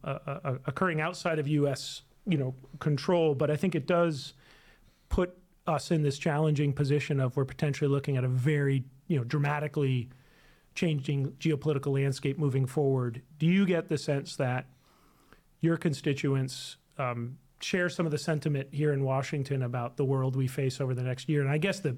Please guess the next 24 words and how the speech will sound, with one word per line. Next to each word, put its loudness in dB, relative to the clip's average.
the 2
narrow 4
question 0
is, -2
if -2
we 4
do 6
think -2
about 0
these 0
big 0
new 2
investments -2
we're -2
gonna -2
have -4
to -4
be 0
making -2
in 2
the, 0
you 0
know, -2
the, -6